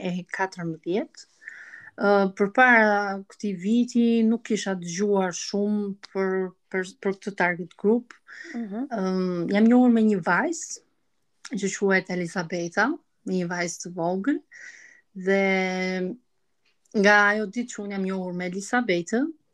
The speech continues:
Speaker 1: kam folur me të, kam qëndruar me të, ë, nuk e di, ndjeva diçka që ndodhi brenda meje.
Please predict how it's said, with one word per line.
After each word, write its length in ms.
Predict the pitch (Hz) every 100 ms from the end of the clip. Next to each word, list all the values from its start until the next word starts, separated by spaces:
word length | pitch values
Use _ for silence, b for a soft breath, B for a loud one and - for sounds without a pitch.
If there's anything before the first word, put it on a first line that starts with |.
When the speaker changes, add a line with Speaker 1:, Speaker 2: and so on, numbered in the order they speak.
| - 220
Speaker 1:
kam 240 | - 175
folur 360 | 170 202 202 220
me 180 | 240 247
të, 340 | - 208 247
kam 200 | 285 185
qëndruar 560 | 185 - 180 202 190 175
me 140 | 160
të, 240 | 156 - 196 302 B B B B B B -
ë, 140 | 202 202 202 196 190 180 _ _ _ _ _ _ _ _ 302 262 - -
nuk 140 | 220
e 80 | 247
di, 160 | 196 190 185
ndjeva 340 | 180 226 233
diçka 360 | 208 202 - 220
që 320 | - - - 196
ndodhi 280 | 196 202 185
brenda 340 | 196 202 190
meje. 440 | 180 180 208 269